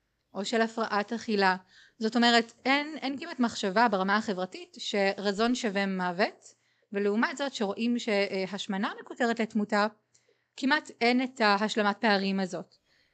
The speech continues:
זאת אומרת, כמעט תמיד המחשבה היא שאם משהו מקושר להשמנה, אז הוא תוצר ישיר שלה. ובדומה,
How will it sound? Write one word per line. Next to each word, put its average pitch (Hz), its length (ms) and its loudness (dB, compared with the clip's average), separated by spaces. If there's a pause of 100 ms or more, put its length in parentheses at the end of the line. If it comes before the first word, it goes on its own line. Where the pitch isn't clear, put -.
(160)
זאת 208 180 -4
אומרת, 226 280 4
כמעט 302 280 -2
תמיד 294 260 -4
המחשבה 254 520 0
היא 269 420 -2
שאם 233 420 -4
משהו 262 240 -2
מקושר 220 460 -4
להשמנה, 269 580 0
אז 214 200 -4
הוא 208 100 -2
תוצר 233 300 0
ישיר 220 360 -2
שלה. 180 300 -6 (880)
ובדומה, 202 500 2